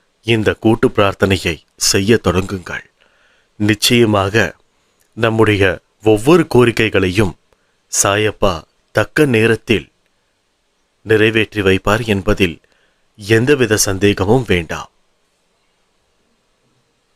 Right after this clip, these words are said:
இன்றைய நாளுக்கான பிரார்த்தனைகளை பார்ப்போம். முதலாவதாக ஜெயவாணி அம்மா, இவங்களோட சொந்தக்காரங்கள்ல ஒரு பொண்ணு இருக்காங்க.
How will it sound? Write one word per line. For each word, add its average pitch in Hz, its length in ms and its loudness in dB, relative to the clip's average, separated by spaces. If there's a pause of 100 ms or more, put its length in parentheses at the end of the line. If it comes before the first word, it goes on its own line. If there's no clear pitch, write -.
(460)
இன்றைய 107 440 0
நாளுக்கான 95 540 0
பிரார்த்தனைகளை 92 680 -2 (180)
பார்ப்போம். 98 460 -4 (1800)
முதலாவதாக 107 720 0
ஜெயவாணி 110 480 2
அம்மா, 87 260 -4 (580)
இவங்களோட 104 460 2 (420)
சொந்தக்காரங்கள்ல 104 1000 -2
ஒரு 95 160 4 (140)
பொண்ணு 104 260 0
இருக்காங்க. 87 440 -2